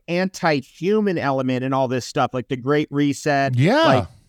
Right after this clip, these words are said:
Speaker 1: it's very anti-human. Humans are the problems. Humans are screwing everything up. I-, and it,
Speaker 2: Well, it's
Speaker 1: I think
Speaker 2: transhumanism.
Speaker 1: Right. And so then we have to, well, we can't, the human screwed up, so we have to now fix the human.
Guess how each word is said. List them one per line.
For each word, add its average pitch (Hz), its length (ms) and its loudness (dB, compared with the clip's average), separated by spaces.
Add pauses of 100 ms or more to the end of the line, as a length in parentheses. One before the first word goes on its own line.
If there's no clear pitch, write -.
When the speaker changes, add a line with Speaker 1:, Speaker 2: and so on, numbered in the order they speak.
(240)
Speaker 1:
it's 131 140 -12
very 214 340 2
anti-human. 170 760 0
Humans 196 360 2
are 175 60 2
the 160 80 2
problems. 165 420 0
Humans 185 240 0
are 160 100 2
screwing 165 280 -2
everything 156 320 0
up. 156 160 0 (680)
I-, - 140 0
and 170 240 2 (160)
it, - 160 -10
Speaker 2:
Well, 185 60 6
it's - 200 0
Speaker 1:
I 214 180 4
think 160 140 4 (120)
Speaker 2:
transhumanism. 95 460 2 (540)
Speaker 1:
Right. 156 380 2 (180)
And 151 160 -4
so 165 120 0
then 180 180 2
we 214 80 4
have 190 160 2
to, 170 120 0
well, 170 280 0
we 151 220 -6
can't, 202 280 -2
the 160 80 -6
human 226 260 2
screwed 160 260 -2
up, 160 100 2
so - 100 -4
we 180 40 2
have 180 120 0
to 156 120 -2
now 156 260 0 (140)
fix - 340 -4
the 160 120 0
human. 156 340 0